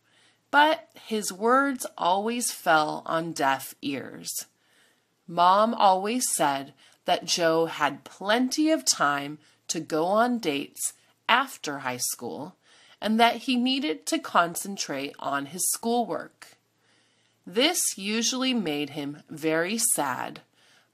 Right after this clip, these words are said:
but like a good kid, Joe just nodded his head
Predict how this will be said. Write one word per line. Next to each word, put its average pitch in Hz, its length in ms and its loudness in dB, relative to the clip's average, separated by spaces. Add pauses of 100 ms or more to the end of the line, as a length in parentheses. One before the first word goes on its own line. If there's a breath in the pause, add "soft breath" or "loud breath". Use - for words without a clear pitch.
but 262 320 8
like 185 440 2
a 147 80 -4
good 196 440 -4
kid, 139 560 -6 (440 soft breath)
Joe 202 580 2
just 202 360 0
nodded 165 540 4
his 254 240 -2
head 143 540 -2